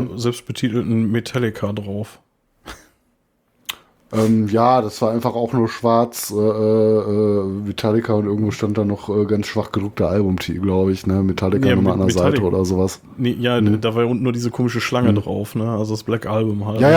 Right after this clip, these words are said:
Speaker 1: ja, stimmt, die Schlange war noch da,
Speaker 2: Ja.
Speaker 1: ne? Ja.
Speaker 2: Ja. Ähm, aber ja,
Speaker 1: Ja.
Speaker 2: also das ist,
Speaker 1: Hm.
Speaker 2: äh, finde ich jetzt für ein selbstbetiteltes Album eigentlich schon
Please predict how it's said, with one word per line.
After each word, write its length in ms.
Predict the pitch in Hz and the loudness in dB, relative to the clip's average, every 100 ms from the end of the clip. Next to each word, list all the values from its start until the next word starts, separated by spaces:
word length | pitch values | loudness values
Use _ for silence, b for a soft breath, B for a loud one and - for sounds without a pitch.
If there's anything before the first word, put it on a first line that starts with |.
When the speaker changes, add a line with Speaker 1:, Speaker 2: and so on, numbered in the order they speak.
| 160 | 8
Speaker 1:
ja, 120 | 156 143 | 6 4
stimmt, 240 | - 170 | 2 2
die 60 | 131 | 2
Schlange 320 | - 151 135 | 2 2 2
war 100 | 107 | 2
noch 160 | 107 98 | 0 0
da, 220 | 113 104 | 2 4
Speaker 2:
Ja. 120 | 107 | 4
Speaker 1:
ne? 100 | 110 101 - | 2 0 -6
Ja. 220 | 104 107 - _ - | -6 -6 -8 _ -12
Speaker 2:
Ja. 160 | - 104 b b b b - | -10 -10 b b b b -4
Ähm, 220 | 113 113 | -2 0
aber 240 | 117 117 113 | 0 2 2
ja, 200 | 113 120 | 2 0
Speaker 1:
Ja. 60 | |
Speaker 2:
also 420 | 107 110 113 110 - - B B B B - | 0 0 0 0 -4 -14 B B B B -12
das 300 | 120 120 113 | -4 -4 -2
ist, 260 | 123 104 | -4 0
Speaker 1:
Hm. 260 | 123 120 117 | 2 2 2
Speaker 2:
äh, 40 | |
finde 220 | 110 120 120 | 0 -2 0
ich 40 | |
jetzt 160 | 120 - | -2 -2
für 80 | 120 | -2
ein 40 | |
selbstbetiteltes 720 | 110 117 - - 120 123 113 | -2 -4 -8 -4 0 0 0
Album 300 | - 110 113 | 0 0 2
eigentlich 300 | 110 113 120 | 0 -2 -4
schon 600 | - 113 113 113 107 98 | -4 -2 0 0 -2 -8